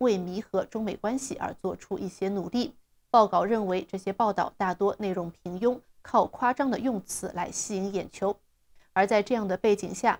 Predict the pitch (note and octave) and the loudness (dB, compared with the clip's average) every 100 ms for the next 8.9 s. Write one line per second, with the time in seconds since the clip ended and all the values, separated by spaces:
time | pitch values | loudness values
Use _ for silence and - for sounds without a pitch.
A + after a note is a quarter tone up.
0 | _ G#3 G#3 G#3 F#3+ G#3 A#3 F#3+ F3 F3 | _ 2 4 2 2 -2 -2 -2 -2 -4
1 | G3 _ F#3+ G3 - B3+ A#3 - - E3 | -6 _ -2 0 0 0 -2 -2 -10 -12
2 | - E3 A3+ G3 - C4+ F3+ F#3 G#3 - | -10 -4 0 0 0 -2 0 0 0 -2
3 | F#3+ - _ _ - D#4+ B3+ F3+ F3+ - | -4 -6 _ _ 4 4 4 2 -2 2
4 | C#4+ C4+ B3 - _ G#3 G#3 G3 F3+ G3 | 2 2 0 -4 _ 0 2 0 -2 -2
5 | G3+ F#3+ A3+ G3 - - C4+ F3+ E3+ - | -2 0 0 -2 -6 -2 -2 -2 -8 -10
6 | - - - A3+ A3+ - _ - _ E4+ | -12 -10 -6 0 0 0 _ -20 _ -2
7 | D#4+ G#3 F#3+ G#3+ - C#4 - G3+ B3 C#4 | 4 4 4 0 -2 -4 -2 -2 2 0
8 | - F#3 - G#3 G#3 - C#4 F#3+ | 0 -4 -2 -2 0 2 2 2